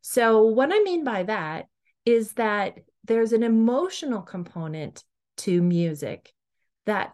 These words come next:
can hit the subconscious level, really helping to fix and elevate and vibrate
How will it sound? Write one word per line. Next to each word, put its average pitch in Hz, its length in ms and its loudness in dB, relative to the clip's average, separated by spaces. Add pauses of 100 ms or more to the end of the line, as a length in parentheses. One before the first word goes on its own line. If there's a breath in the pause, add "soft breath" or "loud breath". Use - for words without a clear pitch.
can 214 200 -2
hit 254 500 -2 (120)
the 208 100 -2
subconscious 196 1120 -6
level, 143 460 -10 (460 soft breath)
really 285 340 2
helping 220 680 -2 (120)
to 170 640 -6 (500)
fix - 840 -4 (200)
and 175 580 -4 (220)
elevate 254 880 0 (180)
and 170 560 -6
vibrate 190 920 0